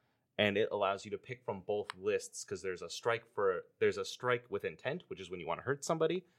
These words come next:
and a strike to subdue, which is when you wanna just knock 'em out and not necessarily kill 'em. And I think that would be nice because it lets you pick from both of those lists when just swinging with one. So that's a positive for Tifa 'cause she solves her problems with her hands,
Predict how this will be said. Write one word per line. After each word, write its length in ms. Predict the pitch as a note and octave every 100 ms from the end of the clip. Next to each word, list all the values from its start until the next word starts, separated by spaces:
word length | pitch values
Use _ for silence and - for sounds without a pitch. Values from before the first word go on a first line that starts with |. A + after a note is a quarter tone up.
| _
and 80 | F2+
a 40 |
strike 260 | F2 G#2+ F#2+
to 80 | G2+
subdue, 460 | - F2 C3 B2
which 160 | F2 F2+
is 100 | E2+
when 100 | F#2+
you 80 | F#2
wanna 220 | F#2+ F2
just 200 | F#2 - _ _ -
knock 340 | G2 F2+ E2+
'em 120 | F2
out 220 | F2 D2 -
and 100 | F2+
not 160 | E2+ -
necessarily 540 | - - F2+ D#2+ D#2+ -
kill 320 | C3 G#2 E2
'em. 120 | B1 - _ _ _ -
And 140 | G2
I 60 | F#2+
think 280 | F#2+ G2 F2+
that 180 | C#3 D#2+
would 100 | F2+
be 100 | F2+
nice 380 | F#2+ B2+ G2
because 320 | - F2 F#2+ F2+
it 100 | - F#2
lets 240 | G2+ -
you 80 | F2+
pick 260 | - C3 -
from 180 | F2+ F2
both 240 | A#2+ -
of 80 | F2+
those 200 | C#2+ -
lists 360 | C2 - - -
when 120 | G2+ G2
just 200 | F#2+ -
swinging 320 | F#2 E2 D#2+
with 120 | -
one. 240 | B2 - - _
So 140 | - A2
that's 140 | -
a 40 | -
positive 400 | A#2+ A2+ F2+ E2+
for 100 | E2+
Tifa 380 | - A2+ D#2+ D#2+
'cause 120 | E2+
she 160 | - A2
solves 320 | - E2+ E2+
her 80 | E2+
problems 260 | E2 D#2+
with 80 | -
her 100 | F2
hands, 420 | F#2+ B2+ G2+ A#2+